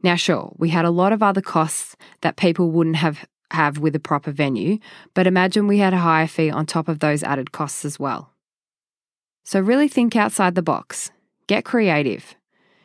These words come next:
You might know someone close who has a home with a huge backyard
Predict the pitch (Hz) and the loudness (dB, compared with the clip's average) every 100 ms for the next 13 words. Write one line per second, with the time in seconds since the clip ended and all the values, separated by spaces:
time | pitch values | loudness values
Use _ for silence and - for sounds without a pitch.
0 | _ - 185 196 220 247 240 - 190 185 | _ -2 2 2 2 2 2 0 0 0
1 | 185 185 165 165 - 185 180 170 165 170 | -2 0 0 -2 -2 0 2 2 0 0
2 | 170 190 190 165 160 - 202 190 196 180 | 2 2 2 2 0 0 0 0 -2 -2
3 | - 160 151 | -2 0 0